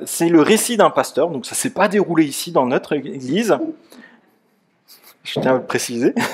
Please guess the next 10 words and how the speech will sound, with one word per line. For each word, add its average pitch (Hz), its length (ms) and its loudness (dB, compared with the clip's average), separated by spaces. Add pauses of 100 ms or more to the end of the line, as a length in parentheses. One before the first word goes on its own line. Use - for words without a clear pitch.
(140)
<laughs> - 1400 -14
Avec 202 300 6
quelqu'un - 320 4
qui - 100 -12
n'était 131 160 -2
pas 151 200 8
d'accord 131 600 4
avec 127 260 2
la 127 80 0
musique. 120 520 -6